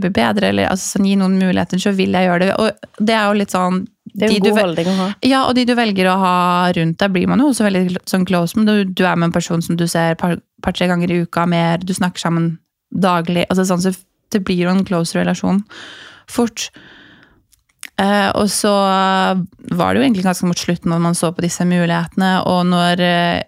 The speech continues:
Speaker 1: jeg tok han for å være en person han ikke var, så viste han seg jo fra sitt sanne jeg og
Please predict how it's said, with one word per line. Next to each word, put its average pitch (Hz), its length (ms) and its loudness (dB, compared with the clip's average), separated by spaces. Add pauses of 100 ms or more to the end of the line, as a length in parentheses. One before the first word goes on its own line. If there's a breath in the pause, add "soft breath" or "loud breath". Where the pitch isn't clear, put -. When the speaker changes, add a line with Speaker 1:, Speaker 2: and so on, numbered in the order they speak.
(1200)
Speaker 1:
jeg 190 180 -2
tok 196 240 -4
han 214 80 2
for 220 160 2
å 254 80 2
være 240 300 2
en 202 80 -2
person 196 320 0
han 185 140 2
ikke 185 200 -2
var, 190 300 0 (840 loud breath)
så - 180 -4
viste 208 320 0
han 196 200 2
seg 190 340 0
jo 190 80 2
fra 190 380 0
sitt - 240 -6
sanne 185 240 2
jeg 175 240 2
og 170 380 0